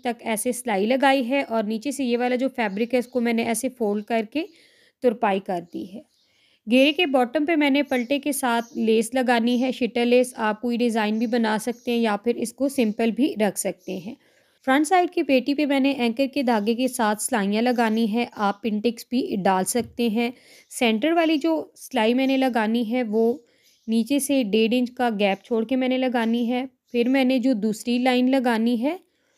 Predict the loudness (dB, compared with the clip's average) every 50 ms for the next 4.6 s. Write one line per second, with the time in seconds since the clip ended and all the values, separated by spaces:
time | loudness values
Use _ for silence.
0 | _ _ _ _ _ _ _ _ _ 0 0 2 2 2 2 2 2 2 0 -2
1 | -4 _ _ _ _ _ _ _ _ _ -4 -2 0 2 2 2 0 0 -4 -2
2 | 2 2 2 0 0 -2 -4 -2 -2 -2 -2 0 0 0 0 0 0 0 0 0
3 | 0 0 -2 -2 -2 -4 -2 -2 -4 -2 0 0 0 2 2 2 0 0 0 0
4 | -2 -2 -2 -2 -4 -2 -2 -2 -4 -2 0 -2